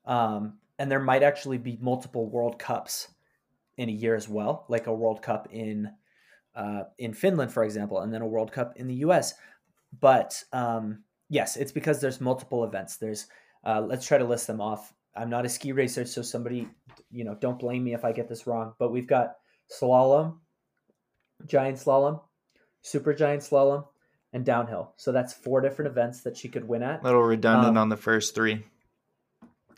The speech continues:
Speaker 1: <laughs> But, um,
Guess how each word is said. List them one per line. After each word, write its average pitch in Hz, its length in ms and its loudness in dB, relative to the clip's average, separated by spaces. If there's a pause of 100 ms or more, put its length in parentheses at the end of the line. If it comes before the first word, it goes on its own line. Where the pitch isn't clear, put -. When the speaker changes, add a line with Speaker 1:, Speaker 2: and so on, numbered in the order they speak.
(320)
Speaker 1:
<laughs> 156 140 -4 (2000)
But, 151 500 2
um, 143 460 -2